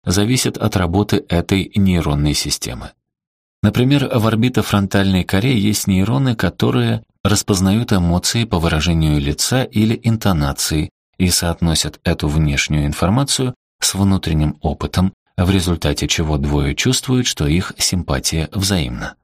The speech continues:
Эти нейронные сети отслеживают аффективную значимость. Как много люди, вещи или события значат для нас с эмоциональной точки зрения. Когда матерям в эксперименте демонстрировали фотографии их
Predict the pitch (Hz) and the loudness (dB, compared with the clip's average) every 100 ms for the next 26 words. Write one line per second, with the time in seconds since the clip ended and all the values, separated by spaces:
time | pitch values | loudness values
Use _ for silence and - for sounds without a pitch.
0 | _ _ _ _ 104 104 101 98 104 98 | _ _ _ _ 0 2 0 2 2 2
1 | 92 87 92 92 139 135 98 87 - 98 | 2 2 2 0 -2 -2 0 0 0 0
2 | 95 92 92 87 _ _ 98 101 104 - | 0 2 0 -2 _ _ -2 -2 -2 -2
3 | 90 71 73 73 78 85 69 - - - | -2 0 0 0 0 0 0 -4 -6 -10
4 | - - _ _ - 107 - - 104 101 | -12 -16 _ _ -4 -4 -2 0 2 4
5 | 87 82 80 95 92 87 90 101 - 95 | 2 0 0 2 2 2 0 -2 -2 -2
6 | 85 82 78 - - - 87 78 73 78 | 2 2 0 -2 -4 -2 0 0 0 -2
7 | 76 110 131 117 80 82 107 - 92 80 | 0 0 0 -2 0 0 0 0 0 0
8 | 78 110 - _ _ - - 123 123 107 | 2 0 -2 _ _ -4 0 0 0 0
9 | 87 78 78 98 101 73 - - 80 76 | 0 2 2 0 0 -4 -2 -2 -2 -2
10 | 62 57 57 - _ _ _ - 90 104 | -4 -6 -8 -12 _ _ _ 0 2 4
11 | 123 113 110 113 113 - 101 95 - 95 | 2 2 2 2 2 0 0 0 0 2
12 | 98 113 101 92 90 90 90 - 95 92 | 2 2 0 0 2 0 0 -2 0 2
13 | 87 85 - - 85 90 87 82 80 - | 2 0 -2 -2 0 0 0 0 0 0
14 | 87 82 | -2 -2